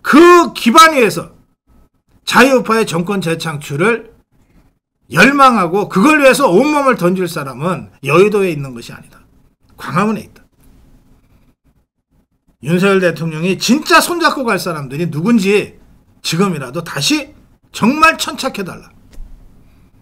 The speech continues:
이재명이가 더불어민주당 국회의원들을 다 하고 손잡고 가는 거 아닙니다. 이재명이가 가장 믿는 건 누구? 개딸. 개딸.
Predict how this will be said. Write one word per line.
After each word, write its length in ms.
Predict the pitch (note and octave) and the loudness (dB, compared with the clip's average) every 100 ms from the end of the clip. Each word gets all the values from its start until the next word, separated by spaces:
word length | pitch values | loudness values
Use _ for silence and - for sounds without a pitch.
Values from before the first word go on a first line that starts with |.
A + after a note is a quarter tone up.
| _ B2+ | _ -2
이재명이가 1040 | G3 C4+ C4+ B3 G#3+ B3 C#4 B2 G#2 - _ _ _ _ _ - | 0 2 2 2 2 6 6 4 -2 -20 _ _ _ _ _ 0
더불어민주당 720 | G3 C#4 E4 D#4+ D4 C#4 C4+ | 4 4 4 2 0 2 2
국회의원들을 680 | A#3+ A#3 D4 C4+ C4+ C4 A#3+ | 0 -2 2 2 2 0 -2
다 140 | - | 4
하고 400 | G#3 D#4+ E4 D#4+ | 6 6 6 2
손잡고 420 | C#4+ D#4 D4 C#4+ C4 | -2 -2 -2 -2 -6
가는 220 | B3 B3+ | -4 -2
거 80 | A#3+ | -2
아닙니다. 460 | D#3+ D4 E3 - - - _ _ _ - _ _ _ | -2 -4 -8 -10 -20 -20 _ _ _ -20 _ _ _
이재명이가 840 | D#3 G3 C4 C4 A3 F3+ A#3 F3+ - | -2 4 4 4 0 0 0 0 -2
가장 420 | - D4+ F4 F4 | 2 4 6 4
믿는 300 | C4 C4 C4 | 2 0 2
건 140 | B3+ G3+ | 2 0
누구? 360 | A3+ D4 - - - - | -2 -6 -10 -20 -20 -18
개딸. 440 | - D#3+ - D3+ - _ _ _ _ _ _ _ _ _ - - _ _ _ _ _ _ - | -6 -6 -4 -14 -14 _ _ _ _ _ _ _ _ _ -20 -20 _ _ _ _ _ _ -4
개딸. 500 | - D#4+ D4 F3+ | 0 2 0 -4